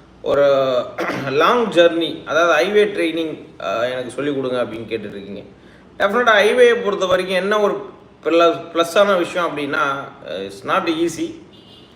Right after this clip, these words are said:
but அது வந்து ஒரு ரிஸ்க்கான ஒரு விஷயம், ஹைவேல டிரைவ் பண்றதுங்கிறது. So அதை வந்து பிராக்டிஸ் எடுத்துட்டு பண்றதுங்கிறது வந்து ரொம்ப, ரொம்ப நல்ல விஷயம். நிறைய பேர் வந்து பாத்தீங்கன்னா,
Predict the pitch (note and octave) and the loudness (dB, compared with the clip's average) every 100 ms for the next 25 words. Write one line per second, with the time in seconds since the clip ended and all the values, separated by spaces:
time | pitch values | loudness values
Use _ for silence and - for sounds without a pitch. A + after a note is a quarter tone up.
0 | - - A#2+ A#2+ A#2+ A#2 A#2 A#2+ C#3+ D3+ | -20 -6 -2 2 4 2 -2 -2 2 4
1 | C#3+ B2+ A#2 G#2+ A2 G#2+ C3 - - F#3+ | 6 4 4 0 -2 -4 -4 -4 2 4
2 | F#3+ E3+ C3+ C3 C3 A2 D3 D#3+ D3 B2 | 4 4 2 -2 -4 -2 0 0 2 0
3 | B2 B2+ A#2+ A2 G#2+ G#2 G2 F2+ G2+ - | -2 -4 -6 -6 -8 -8 -10 -10 -10 -12
4 | - - - - - D#3 F3 F#3 G3+ G#3+ | -16 -20 -20 -20 -8 0 2 4 2 0
5 | F#3+ G#3+ A3 A#3 G#3+ G3 G3 - A3+ A3+ | 2 2 2 0 2 2 2 0 -2 -2
6 | G3+ G3 G3 G3 G3 F#3 F3+ F3+ F#3+ G#3+ | 0 0 0 0 -2 -2 -2 -4 -2 -2
7 | F#3 F#3+ F#3 F#3 D#3+ E3 D3+ - B2+ C#3 | 2 2 2 2 0 2 0 -2 -6 0
8 | D3+ F#3 F#3+ F#3 F3+ E3+ E3 F3+ | 0 2 2 2 0 -4 -2 -4